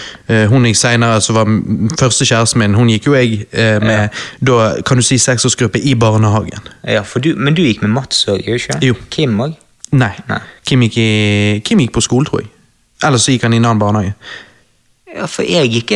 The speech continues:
Speaker 2: jeg, ja, hvor gikk Kim? Jeg gikk jo med Ruben.
Speaker 1: Ja, ja.
Speaker 2: Stian Alexander.
Speaker 1: Mm.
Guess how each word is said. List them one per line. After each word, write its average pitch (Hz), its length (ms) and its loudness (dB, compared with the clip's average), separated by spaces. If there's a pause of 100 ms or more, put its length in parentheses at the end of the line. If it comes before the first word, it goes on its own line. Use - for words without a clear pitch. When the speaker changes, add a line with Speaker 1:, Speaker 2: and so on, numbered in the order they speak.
Speaker 2:
jeg, 113 380 0 (220)
ja, 147 100 -4
hvor - 240 -4
gikk 110 140 0
Kim? 131 220 -4
Jeg 131 200 0
gikk - 80 -6
jo 160 60 2
med 151 160 0
Ruben. 120 320 -2 (580)
Speaker 1:
Ja, 123 280 2
ja. 117 160 2 (120)
Speaker 2:
Stian 110 320 -2
Alexander. 107 640 0 (360)
Speaker 1:
Mm. 120 360 2